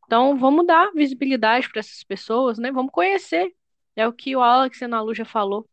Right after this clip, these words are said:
né? Informação, né? Vamos atrás da informação e não ficar na ignorância, fechado na nossa bolha. Vamos conhecer as pessoas. Bom, gente, então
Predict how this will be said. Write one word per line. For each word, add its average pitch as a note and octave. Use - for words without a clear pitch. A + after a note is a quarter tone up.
né? F#3+
Informação, C4
né? A3
Vamos G#3+
atrás B3
da A3+
informação F3+
e F#3
não G3
ficar G3
na F3+
ignorância, F#3+
fechado F3+
na E3+
nossa E3+
bolha. E3+
Vamos A#3+
conhecer D#4
as C#4
pessoas. G#3
Bom, A#3+
gente, F3+
então F#4